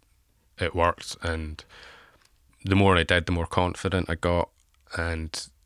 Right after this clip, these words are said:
I created a better workflow, so I would, I would t-, churn, be able to churn out tracks a lot quicker.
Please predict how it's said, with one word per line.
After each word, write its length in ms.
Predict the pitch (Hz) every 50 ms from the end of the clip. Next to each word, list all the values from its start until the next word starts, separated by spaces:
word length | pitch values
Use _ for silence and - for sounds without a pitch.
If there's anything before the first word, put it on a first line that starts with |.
| _ _ _ _ _ _ -
I 60 | -
created 360 | - - - 95 85 80 85 -
a 40 |
better 500 | 80 90 87 82 78 85 85 82 80 76 - _ _ _ -
workflow, 640 | 95 90 90 - - - - 101 98 98 98 92 -
so 180 | - - 87 82
I 80 | 85
would, 140 | 85 80 - _ _ _ - -
I 40 | 85
would 160 | 85 82 -
t-, 120 | - - - _ -
churn, 300 | - - - 104 95 90 -
be 80 | - 98
able 160 | 98 87 92
to 120 | - -
churn 260 | - - 107 92 87 87
out 120 | 85 80
tracks 380 | - - 92 87 90 - - -
a 60 | 90
lot 160 | 90 87 -
quicker. 340 | - 104 95 - 110 101